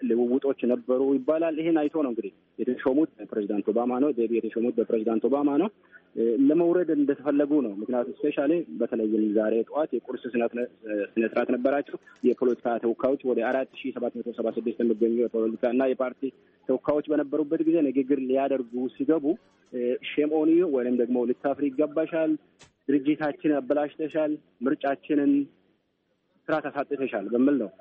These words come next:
ንግግራቸውን እንኳን እንዳያደርጉት ያደረጉት። ስለዚህ ይገባኛል፣ አደንቃቸዋለሁ፣ ለዚህም ነው እወርዳለሁ ብዬ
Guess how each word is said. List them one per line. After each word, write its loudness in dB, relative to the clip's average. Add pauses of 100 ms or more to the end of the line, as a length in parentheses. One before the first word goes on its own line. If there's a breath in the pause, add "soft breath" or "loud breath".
(120)
ንግግራቸውን -2
እንኳን 0
እንዳያደርጉት 0
ያደረጉት። 2 (280)
ስለዚህ 2 (760)
ይገባኛል፣ 2
አደንቃቸዋለሁ፣ 0
ለዚህም 2
ነው -2
እወርዳለሁ -2
ብዬ -2